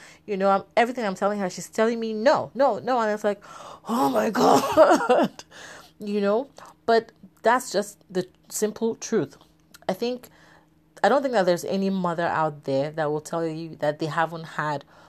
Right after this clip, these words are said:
struggle days or, like, struggle periods or times where they haven't cried and times where they, you know, needed help or wish that they had help. Listen,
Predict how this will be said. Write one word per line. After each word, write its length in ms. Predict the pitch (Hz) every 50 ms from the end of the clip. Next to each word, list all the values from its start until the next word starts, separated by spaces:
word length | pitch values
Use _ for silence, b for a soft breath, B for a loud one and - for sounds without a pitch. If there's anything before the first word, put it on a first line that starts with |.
| B B
struggle 760 | - - - - 190 180 175 185 185 175 180 175 170 185 - _ _ _ _ - 156 139 127
days 380 | - 165 170 170 156 151 135 143
or, 120 | 135 139
like, 200 | 139 135 139 -
struggle 580 | - - - - 180 175 165 175 175 175 170 _ -
periods 600 | - - - - 175 170 165 147 131 131 135 -
or 100 | 135 143
times 420 | - - - 185 180 185 175 175
where 260 | 170 170 165 160 160 - b b b b b b
they 120 | - 135 147
haven't 560 | 156 165 170 165 175 175 170 165 - - -
cried 580 | - - - 180 170 165 165 165 160 156 147
and 200 | 147 143 139 143 - B B B B B B B
times 320 | - 196 170 170 175 160
where 300 | 160 175 165 165 165 170 b b b b b 165
they, 160 | - 165 156
you 180 | 151 147 147 - _ _ _ _ _ _ _ _ _ -
know, 440 | 185 196 185 175 160 151 151 147 151 - _ - -
needed 380 | 170 175 185 180 190 190 190 185
help 480 | - - - 180 170 160 151 - -
or 280 | 143 139 143 143 139 151
wish 200 | 151 165 170 -
that 200 | - 147 151 151
they 80 | - 147
had 280 | 147 151 170 165 160 -
help. 280 | - - 139 135 -
Listen, 420 | 180 202 202 - - 151 123 135